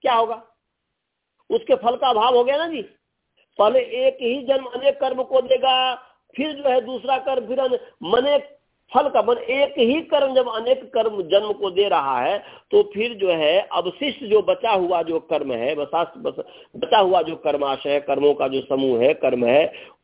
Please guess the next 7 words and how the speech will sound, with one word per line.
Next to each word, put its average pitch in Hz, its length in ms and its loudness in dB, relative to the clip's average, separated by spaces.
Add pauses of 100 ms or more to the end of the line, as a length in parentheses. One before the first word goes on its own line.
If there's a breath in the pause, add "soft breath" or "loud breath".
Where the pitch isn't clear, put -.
उसका 175 520 0
विपाक 143 880 0
काल 143 540 0
का 165 240 2
अभाव 165 720 2
प्रसक्त - 440 -10 (100)
होगा। 85 400 -18